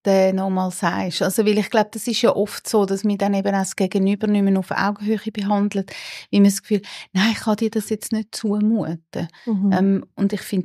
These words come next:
Speaker 1: das ein mega wichtiger und auch entlastender Punkt.
Speaker 2: Und das gilt für mich eben auch für Kinder.
Speaker 1: Mhm.
Speaker 2: Und es gilt
Speaker 1: Mhm.
Speaker 2: auch für meinen Sohn, der von seinem Entwicklungsstand immer wird sein wie ein Kleinkind.
Speaker 1: Mhm.
Speaker 2: Ähm, das heisst, ich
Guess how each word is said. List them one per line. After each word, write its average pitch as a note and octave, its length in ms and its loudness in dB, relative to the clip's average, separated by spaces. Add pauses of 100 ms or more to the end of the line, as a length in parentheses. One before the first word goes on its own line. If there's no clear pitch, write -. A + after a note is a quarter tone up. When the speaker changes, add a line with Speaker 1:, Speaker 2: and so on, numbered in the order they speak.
Speaker 1:
das - 120 -4
ein F#3 140 4
mega F#3+ 520 0 (120)
wichtiger A3 540 -2
und F#3+ 160 0
auch G3 160 0
entlastender F#3+ 800 -2
Punkt. G3 460 -8 (160)
Speaker 2:
Und A3 160 0
das - 160 -6
gilt A#3 260 0
für - 160 -2
mich A3+ 260 0
eben A#3 160 -4
auch G3 280 0
für A3 160 -4
Kinder. A#3+ 580 0
Speaker 1:
Mhm. F#3+ 640 0
Speaker 2:
Und G#3+ 100 4
es A3 220 0
gilt G3 400 2
Speaker 1:
Mhm. E3+ 80 0
Speaker 2:
auch G#3 380 4
für A3+ 440 -4
meinen G#3+ 360 0 (160)
Sohn, A3+ 480 2
der G#3 180 2 (440)
von G#3+ 180 0
seinem G#3 200 2
Entwicklungsstand G#3 1040 0
immer A#3 420 2
wird G#3 280 -2
sein G#3+ 160 -2
wie G3+ 100 0
ein G3 60 -2
Kleinkind. G#3 920 0
Speaker 1:
Mhm. F3+ 440 -4 (680)
Speaker 2:
Ähm, G#3+ 320 4
das G#3 220 -2
heisst, A3 320 2
ich G#3 100 -4